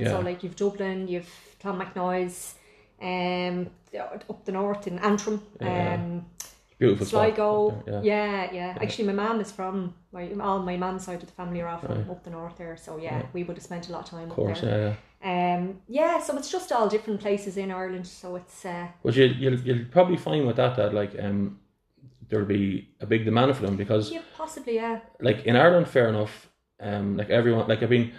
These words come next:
Speaker 2: first of all, everyone wants to help support a charity while you're
Speaker 1: Yeah.
Speaker 2: getting something. So if they can do that, and it's not actually extra, you're giving it out of your commission,
Speaker 1: Exactly,
Speaker 2: which
Speaker 1: yeah.
Speaker 2: is brilliant. And then people, like, have to get a calendar anyways,
Speaker 1: Yeah.
Speaker 2: and then they like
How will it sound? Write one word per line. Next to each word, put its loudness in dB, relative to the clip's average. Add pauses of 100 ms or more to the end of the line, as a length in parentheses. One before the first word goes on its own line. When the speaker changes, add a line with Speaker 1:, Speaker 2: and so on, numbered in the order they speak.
(180)
Speaker 2:
first 2
of 4
all, 8
everyone 4
wants 0
to -6
help 0
support -6
a -8
charity 2
while 2
you're 2
Speaker 1:
Yeah. 4
Speaker 2:
getting 0
something. -4
So -4
if 2
they -4
can 0
do 8
that, 4 (320)
and 0
it's -2
not 2
actually 2
extra, 0 (260)
you're -2
giving 6
it 4
out 4
of 2
your 8
commission, 2 (200)
Speaker 1:
Exactly, -4
Speaker 2:
which 2
Speaker 1:
yeah. 0
Speaker 2:
is -2
brilliant. 2 (460)
And 2
then 4 (300)
people, 2
like, 2 (240)
have 0
to -2
get 0
a -4
calendar 4
anyways, 0
Speaker 1:
Yeah. -6
Speaker 2:
and 2
then 2
they 4
like 4